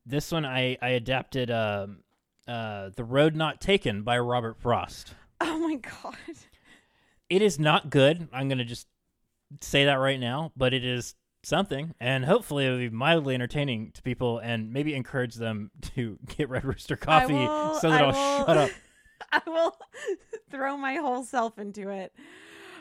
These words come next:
Speaker 2: Oh boy.
Speaker 1: Just read in your best poetry, kind of not beatnik, but summon sort of a, I don't know, Robert Frostiness to it.
Speaker 2: I don't know what that <laughs> means.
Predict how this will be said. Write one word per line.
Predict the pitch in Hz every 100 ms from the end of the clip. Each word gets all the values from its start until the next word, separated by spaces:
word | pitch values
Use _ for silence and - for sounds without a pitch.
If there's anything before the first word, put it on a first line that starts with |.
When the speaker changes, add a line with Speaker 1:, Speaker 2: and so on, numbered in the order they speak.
| -
Speaker 2:
Oh | 226 226
boy. | 208 202 196 196 208 _ _ _ _ _ _ - _
Speaker 1:
Just | - 165
read | 165 247
in | 311
your | 240
best | 151 165 -
poetry, | - 143 143 - 135
kind | - 123
of | 92 - _ _ _ _ _ _ _
not | 156 247 147 127 -
beatnik, | 202 196 214 208 -
but | 160 139 - -
summon | - 208 196
sort | - 175
of | 143
a, | 123 117 107 101 _ _ _ _ _ _ _ _ -
I |
don't | 147
know, | 120 107 107 -
Robert | 120 131 127 107 - -
Frostiness | 120 123 - 151 151 156 -
to | 147 156 -
it. | - _ _ _ _ -
Speaker 2:
I | 269
don't | 381 370 -
know | 226 220
what | 214 226
that | 190
<laughs> |
means. | 196 254 392